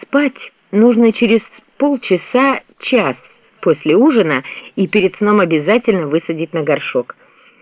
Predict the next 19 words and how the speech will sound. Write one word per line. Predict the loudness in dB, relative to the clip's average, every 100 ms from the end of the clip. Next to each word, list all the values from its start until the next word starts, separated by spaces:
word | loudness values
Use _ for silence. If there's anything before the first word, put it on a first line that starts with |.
| _
Но | 2 2
если | 2 0 0
и | 0 0 -2
при | 0 0 0
соблюдении | 0 0 2 2 2 0 -2 -2
этих | 0 2 0 0
условий | -2 -2 0 2 2
ребенок | 0 0 0 0 -4
все | -4
же | 0
мочится | 2 2 0 -6 -8 -4
ночью, | -4 -4 -6 -8 -10 -12 _ _ _ _ _
надо | 0 2 0
проследить, | -2 -6 -4 -4 -4
в |
какое | -4 0 4 4
время | 4 0 0 -4
это | -6
бывает. | -6 -6 -8 -12